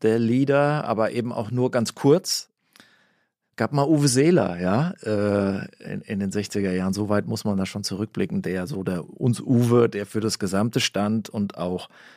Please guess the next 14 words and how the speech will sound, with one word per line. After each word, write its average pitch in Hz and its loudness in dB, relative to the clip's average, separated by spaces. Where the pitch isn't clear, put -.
so 92 -2
die 101 -4
Mannschaft 92 -2
repräsentiert 104 0
hat. 92 -2
Ähm, 185 -2
und 101 -4
das 110 0
ist - -2
dann 135 0
die 127 -4
Frage, 107 -2
die - -8
ich - -10